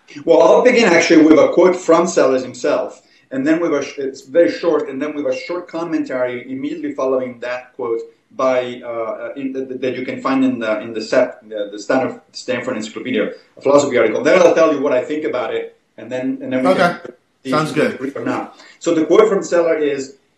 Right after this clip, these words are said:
Speaker 1: "The aim of philosophy, abstractly formulated, is to understand how things in the broadest possible sense of the term hang together in the broadest possible sense of the term,"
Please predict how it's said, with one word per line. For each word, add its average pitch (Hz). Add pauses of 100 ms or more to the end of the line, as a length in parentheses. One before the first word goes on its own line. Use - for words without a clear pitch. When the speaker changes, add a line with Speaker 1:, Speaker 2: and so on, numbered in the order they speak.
(240)
Speaker 1:
"The 151
aim 185
of 160
philosophy, 156
abstractly 151
formulated, 131 (840)
is 143
to 147
understand 151
how 147
things 151
in 135
the 123
broadest 160
possible 143
sense 139
of 131
the 113
term - (220)
hang 156
together - (180)
in 143
the 135
broadest 151
possible 127
sense 107
of 117
the 131
term," -